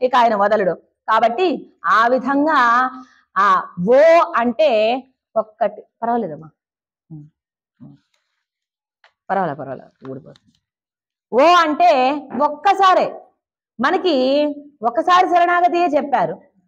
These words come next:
మళ్ళీ ఆయన రక్షిస్తాడో లేదో ఇంకోసారి చేద్దాం శరణాగతి, అక్కర్లా, ఒకసారి చెప్తే చాలు. మనకి స్వామి ఆలవందారులు ఉంటారు, చిన్నతనంలో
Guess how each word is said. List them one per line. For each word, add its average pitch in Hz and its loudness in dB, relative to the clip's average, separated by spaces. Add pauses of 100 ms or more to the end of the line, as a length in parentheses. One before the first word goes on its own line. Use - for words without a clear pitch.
(340)
మళ్ళీ 311 0
ఆయన 254 0
రక్షిస్తాడో 285 -2
లేదో 269 2
ఇంకోసారి 262 -2
చేద్దాం 254 -2
శరణాగతి, 240 -6
అక్కర్లా, 339 -4 (380)
ఒకసారి 320 -2
చెప్తే 330 -4
చాలు. 269 -4 (920)
మనకి 269 0 (640)
స్వామి 269 -2
ఆలవందారులు 311 2
ఉంటారు, 165 -4 (500)
చిన్నతనంలో 330 0